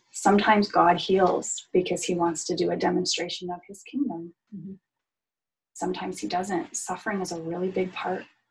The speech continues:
Speaker 1: of following our suffering Savior.
Speaker 2: Mm-hmm.
Speaker 1: And, um, and we pray knowing both. Like, there's just no other way.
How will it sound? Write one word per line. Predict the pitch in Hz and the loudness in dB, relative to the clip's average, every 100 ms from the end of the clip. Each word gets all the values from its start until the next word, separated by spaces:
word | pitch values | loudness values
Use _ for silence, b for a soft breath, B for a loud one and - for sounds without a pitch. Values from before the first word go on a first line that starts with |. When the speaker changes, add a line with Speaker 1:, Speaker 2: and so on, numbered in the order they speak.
| _ _ _ _ _ | _ _ _ _ _
Speaker 1:
of | 185 160 | -8 0
following | 175 170 180 180 170 | 4 4 4 0 0
our | 165 | 0
suffering | - 160 160 - 175 170 | -2 -4 -6 -8 -8 -8
Savior. | - 185 208 175 - - _ | -8 -6 -4 -6 -10 -16 _
Speaker 2:
Mm-hmm. | 190 175 - _ 226 - _ _ _ _ _ _ - | -10 -10 -16 _ -20 -20 _ _ _ _ _ _ -2
Speaker 1:
And, | 170 170 170 - - - | 2 2 0 -4 -12 -6
um, | 180 165 165 196 208 - _ _ _ _ _ _ _ _ _ _ _ _ _ _ _ _ _ _ _ _ _ _ _ _ _ _ _ _ _ | -2 0 0 -2 -6 -10 _ _ _ _ _ _ _ _ _ _ _ _ _ _ _ _ _ _ _ _ _ _ _ _ _ _ _ _ _
and | 185 180 | 0 2
we | 185 185 | 4 2
pray | - 175 175 185 185 | 0 4 8 8 8
knowing | 180 180 196 170 | 6 6 4 2
both. | 160 254 - - - - _ _ - - _ _ _ _ _ _ _ _ _ _ _ _ | 4 6 4 0 -10 -16 _ _ -20 -20 _ _ _ _ _ _ _ _ _ _ _ _
Like, | 180 160 | -6 0
there's | 180 175 | 2 2
just | 185 - | 2 4
no | 175 170 | 4 6
other | 180 185 | 4 4
way. | 170 156 226 185 156 | 2 0 -2 -6 -10